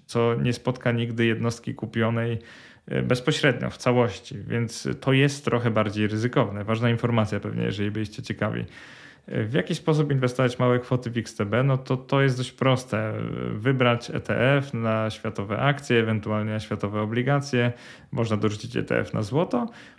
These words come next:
I proces jest, y, no, taki jak zawsze kupowanie jednostek E T F ów. Przelewasz tę małą kwotę co miesiąc czy co jakiś czas chcesz i po prostu kupujesz ułamkowe,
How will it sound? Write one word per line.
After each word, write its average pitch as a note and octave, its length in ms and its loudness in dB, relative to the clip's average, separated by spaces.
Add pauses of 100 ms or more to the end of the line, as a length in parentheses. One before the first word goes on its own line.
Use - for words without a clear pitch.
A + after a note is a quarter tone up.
(140)
I - 100 -2
proces E3 380 2
jest, D#3 400 2
y, D3+ 340 4
no, F#3 140 4
taki F#3+ 300 0
jak E3+ 180 2
zawsze D#3+ 340 2
kupowanie C#3 480 0
jednostek C3+ 560 0
E C#3+ 40 2
T D#3 200 4
F C#3+ 120 2
ów. G#2 140 0
Przelewasz A2+ 480 0
tę A2 140 -2
małą A2 360 4
kwotę A2 480 0
co A2+ 160 -4
miesiąc A2 500 -4
czy A2 160 -4
co G#2+ 140 -4
jakiś A2 260 -4
czas A2+ 260 -4
chcesz E3 360 -2
i G3+ 40 -4
po G#3 120 -6
prostu G#3 280 -4
kupujesz D3 460 0
ułamkowe, A#2 600 2